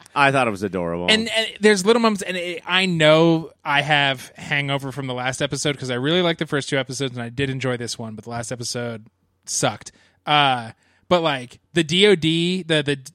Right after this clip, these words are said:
Speaker 2: Department of Damage Control guard just randomly starts tasing Kamran for no reason, just so they can then escape. Like, there's just,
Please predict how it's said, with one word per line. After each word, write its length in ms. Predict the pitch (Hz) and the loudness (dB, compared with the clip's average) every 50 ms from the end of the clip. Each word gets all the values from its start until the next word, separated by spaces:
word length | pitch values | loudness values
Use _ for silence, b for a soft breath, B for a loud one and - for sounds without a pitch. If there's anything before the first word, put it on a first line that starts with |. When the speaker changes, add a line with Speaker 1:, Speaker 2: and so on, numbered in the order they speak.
| _ _ - | _ _ -8
Speaker 2:
Department 340 | 170 147 170 180 190 196 | -4 0 0 0 0 0
of 40 | 170 151 135 | 0 0 0
Damage 160 | 139 160 156 | 0 -2 -4
Control 400 | - 165 - 180 175 170 170 170 | -6 -6 -2 0 2 2 2 0
guard 400 | 156 156 156 151 160 170 160 139 | -2 0 2 2 2 2 -2 -4
just 180 | 143 160 147 - | -4 -2 -2 -2
randomly 300 | 143 127 139 156 156 139 | -2 -4 -2 -2 -2 -4
starts 340 | - - 147 143 131 - | -2 -2 -2 -2 -2 -4
tasing 480 | - - - 156 143 143 135 156 147 135 | -8 -6 -6 -4 -4 -4 -4 -4 -6 -6
Kamran 500 | - - 135 131 139 147 147 156 165 165 | -6 -4 -4 -2 -2 -2 -2 -2 -4 -4
for 140 | - - 135 | -4 -6 -6
no 220 | 127 127 135 143 | -4 -2 -2 -2
reason, 500 | 147 135 127 135 139 143 147 170 175 185 - _ _ - | -2 -2 -2 -4 -4 -2 -2 -4 -4 -4 -8 _ _ -12
just 300 | 143 131 151 151 151 - - | -4 0 2 2 2 2 0
so 100 | 175 156 | 0 2
they 140 | 147 151 | 2 0
can 140 | 147 - 156 | 0 0 -2
then 140 | 147 139 135 | -4 -4 -4
escape. 440 | 127 - - - - 143 156 170 175 | -6 -8 -8 -6 -6 -6 -6 -4 -4
Like, 120 | 165 151 | -6 -2
there's 140 | 139 170 151 | -2 -2 0
just, 220 | 165 165 - - | 0 -2 -4 -6